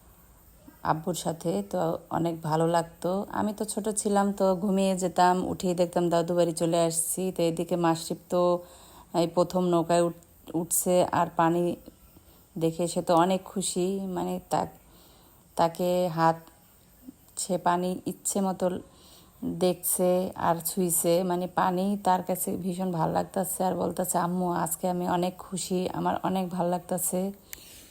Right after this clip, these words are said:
তো এভাবে আসলে বাচ্চা কাচ্চাদের নিয়ে একটু ঘুরলে বাচ্চা কাচ্চাদের মন মানসিকতা ভালোই থাকে।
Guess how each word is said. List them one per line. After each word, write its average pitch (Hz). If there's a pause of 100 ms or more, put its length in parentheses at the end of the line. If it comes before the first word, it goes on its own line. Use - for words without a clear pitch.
(960)
তো 233
এভাবে 214
আসলে 208
বাচ্চা 190
কাচ্চাদের 190
নিয়ে 185
একটু 185
ঘুরলে 180
বাচ্চা 175
কাচ্চাদের 175
মন 175
মানসিকতা 170
ভালোই 170
থাকে। 165